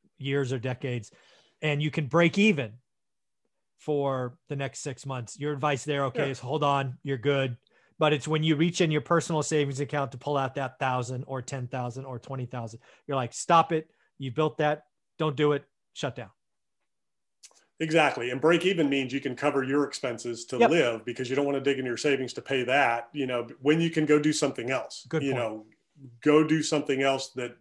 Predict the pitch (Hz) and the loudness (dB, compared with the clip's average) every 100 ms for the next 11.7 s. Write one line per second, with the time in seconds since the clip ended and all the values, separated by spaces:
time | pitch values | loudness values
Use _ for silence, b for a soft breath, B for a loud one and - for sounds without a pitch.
0 | 127 127 123 - B B - 160 165 160 | -6 -4 -4 -12 B B 0 4 6 4
1 | 143 139 139 139 139 127 135 120 127 131 | 2 2 0 0 -2 -2 -2 -2 -2 0
2 | 139 127 117 - 123 123 110 120 127 120 | 0 -2 -6 -8 -8 -6 -8 -6 -4 -4
3 | 135 117 131 120 113 107 - 131 113 104 | -6 -4 -6 -4 -8 -8 -6 -6 -8 -12
4 | - 123 110 - b b b _ 127 123 | -6 -6 -6 -10 b b b _ -6 -6
5 | 113 156 156 139 156 175 170 170 151 135 | -4 -2 0 4 6 6 4 4 4 4
6 | 143 139 131 123 131 127 147 143 156 139 | 0 -2 -2 -2 -4 -4 -4 0 0 0
7 | 151 143 131 139 131 113 120 117 117 127 | 2 2 0 -4 -4 -6 -6 -6 -4 -2
8 | 139 139 117 - - 120 127 139 151 147 | -2 -4 -8 -16 -12 -8 -2 2 2 0
9 | 143 - 135 127 131 127 - 127 123 - | -4 -6 -6 -4 -6 -4 -4 -4 -4 -4
10 | 135 131 127 127 120 123 120 117 127 - | -6 -6 -8 -6 -4 -4 -6 -6 -6 -6
11 | 120 - 123 120 117 - 110 | -10 -8 -8 -6 -8 -10 -14